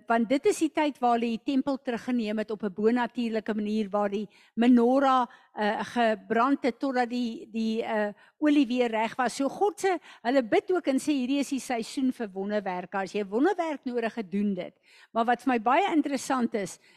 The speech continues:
is dat die berekening van die rabbies, die messiaanse rabbies,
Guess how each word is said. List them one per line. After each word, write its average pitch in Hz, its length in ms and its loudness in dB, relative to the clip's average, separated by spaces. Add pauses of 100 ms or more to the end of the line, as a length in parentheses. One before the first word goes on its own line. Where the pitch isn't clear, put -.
(160)
is 233 200 2
dat 233 160 2
die 240 120 0
berekening 311 880 2
van 269 320 0
die 262 240 0 (160)
rabbies, 220 600 0
die 226 100 -4
messiaanse 226 800 0
rabbies, 185 640 -6